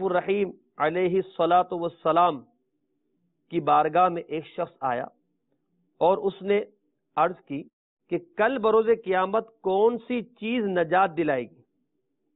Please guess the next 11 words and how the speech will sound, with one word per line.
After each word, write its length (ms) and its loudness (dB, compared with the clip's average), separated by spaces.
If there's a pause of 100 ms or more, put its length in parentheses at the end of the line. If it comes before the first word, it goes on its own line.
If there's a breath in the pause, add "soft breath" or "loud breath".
(260)
تو 120 -4
آپ 340 0
صلی 120 -6
اللہ 400 0
تعالی 300 0
علیہ 260 -2
وسلم 540 -8
نے 140 -10 (120)
فرمایا، 360 -6 (840)
"اللہ 480 -2
تعالی 280 -2